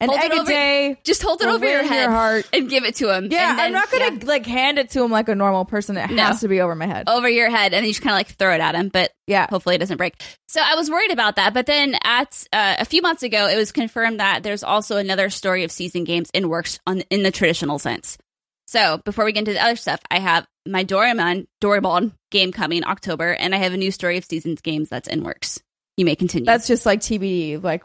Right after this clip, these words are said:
Speaker 1: no date on that whatsoever. Just, like, we're working on it.
Speaker 2: Yeah, yeah, yeah, the new Story of Seasons, yeah,
Speaker 1: Cool.
Speaker 2: in works.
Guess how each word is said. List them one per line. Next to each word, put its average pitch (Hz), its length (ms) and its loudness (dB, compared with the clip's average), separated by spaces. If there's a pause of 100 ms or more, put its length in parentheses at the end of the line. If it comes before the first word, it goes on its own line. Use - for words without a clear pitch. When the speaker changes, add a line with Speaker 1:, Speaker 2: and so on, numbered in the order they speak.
(120)
Speaker 1:
no 170 520 0
date 170 280 0
on 160 140 -4
that 156 180 0
whatsoever. 185 500 0
Just, 196 240 -2
like, 175 80 -20 (140)
we're 214 80 2
working 220 260 0
on 156 100 -2
it. 139 100 -8 (300)
Speaker 2:
Yeah, 233 200 2
yeah, 196 80 2
yeah, 185 180 2
the 185 100 -8
new 175 120 -4
Story - 180 -8
of 180 60 -12
Seasons, - 360 -8
yeah, - 120 -8
Speaker 1:
Cool. 185 160 4
Speaker 2:
in 170 120 -4
works. - 300 -10